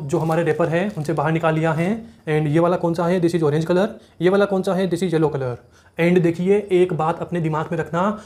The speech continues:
कि जो ये Foley's catheter होता है ना, ये क्या होता है, स्टेराइल। Overall यूँ है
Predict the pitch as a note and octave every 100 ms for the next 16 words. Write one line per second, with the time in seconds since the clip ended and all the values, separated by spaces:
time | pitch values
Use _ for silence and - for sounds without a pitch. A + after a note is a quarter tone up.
0 | - F3 F3 E3+ F3 F3 D#3+ E3+ E3 D#3
1 | E3+ D#3+ D3+ D3 E3 D#3+ B2 D3+ F3 E3+
2 | E3+ D#3+ A3 G#3 E3+ E3 C#3+ A#2+ - _
3 | _ - F#3 G#3 G#3+ F#3+ G#3+ F#3+ G#3